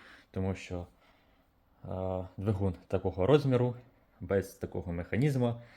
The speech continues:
він би не зміг би ро-, робити цю роботу. І порівняємо тепер коса П Т А сорок. Я її знову розібрав. І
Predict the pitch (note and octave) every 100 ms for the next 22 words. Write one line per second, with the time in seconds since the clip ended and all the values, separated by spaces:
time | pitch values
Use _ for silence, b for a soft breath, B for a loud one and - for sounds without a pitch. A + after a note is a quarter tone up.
0 | B B B G2 C3 A2 G#2 F#2 G2+ A2+
1 | F#2+ F#2 F2+ F#2 - F#2 F2+ A#2 - F2+
2 | - F#2+ F#2+ - - F2+ F#2 - F2 -
3 | _ _ _ _ b b b b b b
4 | b G#2 G2+ G2 A2+ D3 D3+ B2 F#2 A#2
5 | A2 - - F2 - A2+ G#2 F2+ - F#2+
6 | G2 F#2+ B B - F#2 F2 - F#2 F#2
7 | F2+ F#2 F2 E2 F#2+ C3 E3 E3+ - B
8 | B B B A#2+ D3